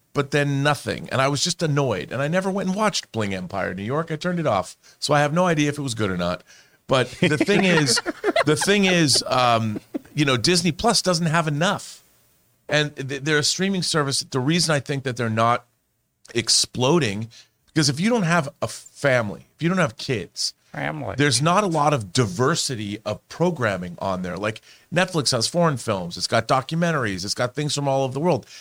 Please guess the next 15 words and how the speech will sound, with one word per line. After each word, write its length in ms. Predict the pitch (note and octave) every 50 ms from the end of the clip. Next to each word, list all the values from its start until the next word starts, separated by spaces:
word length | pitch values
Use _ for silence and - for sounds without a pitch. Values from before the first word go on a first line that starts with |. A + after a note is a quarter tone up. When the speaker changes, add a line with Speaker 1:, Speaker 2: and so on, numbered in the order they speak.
| - _
Speaker 1:
Now, 100 | E3 E3+
Disney 320 | D#3 C3 G3 G#3+ - G3
Plus 260 | D#3 - G3 F#3+ E3+ -
is 100 | B2 G#2+
great 240 | - C#3+ D3 D3
and 100 | D#3 -
focused, 600 | - - - D3+ F#3+ F#3+ - E2 E2+ - - - _ _ _ _ _
but 140 | - G3+ -
they 80 | A#2+ -
can't 260 | - - - B3 A#3+
expect 560 | E3+ - - - - D3+ C#3+ C3 - _ - - D4 - - - - - - - - _ _
massive 640 | A2 G#2+ A2+ C3+ D3 F3 F#3 - - - A#2 F#2
subscriber 600 | - - - F#2+ E2+ - - - G2+ F#2+ F#2+ F2 F#2+
growth 340 | F2 - A2 B2+ D#3 - _
because 360 | D#3+ D3+ - F3 E3+ -